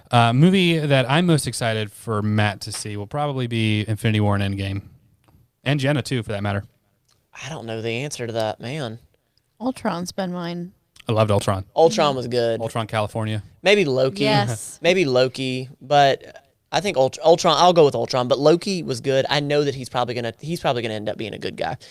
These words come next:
Speaker 2: I'm, I'm, I'm calling that right now.
Speaker 3: No.
Speaker 2: Yeah, he'll be, he'll be a good guy at
Speaker 1: <laughs> No.
Speaker 2: some point.
Speaker 1: You'll see.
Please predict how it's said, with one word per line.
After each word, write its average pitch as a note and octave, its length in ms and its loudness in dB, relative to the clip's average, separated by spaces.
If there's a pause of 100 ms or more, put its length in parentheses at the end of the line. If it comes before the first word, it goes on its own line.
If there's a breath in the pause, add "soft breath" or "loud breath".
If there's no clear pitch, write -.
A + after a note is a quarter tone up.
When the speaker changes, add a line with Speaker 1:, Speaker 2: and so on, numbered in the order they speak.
(400 loud breath)
Speaker 2:
I'm, C3+ 160 -6
I'm, B2 440 -4
I'm C3 120 -4
calling G#2+ 320 0
that G2 120 -4
right - 160 -6
now. G2+ 200 -8 (200)
Speaker 3:
No. C4+ 680 -2 (200)
Speaker 2:
Yeah, - 140 -8 (180)
he'll D#3+ 100 0
be, C3 160 2
he'll C3+ 220 0
be C#3+ 100 0
a A#2+ 40 2
good - 180 -6
guy - 120 2
at - 20 2
Speaker 1:
<laughs> - 40 0
No. E3 60 -4
Speaker 2:
some - 120 -6
point. - 220 -10 (100)
Speaker 1:
You'll F3 80 2
see. G#2+ 160 -4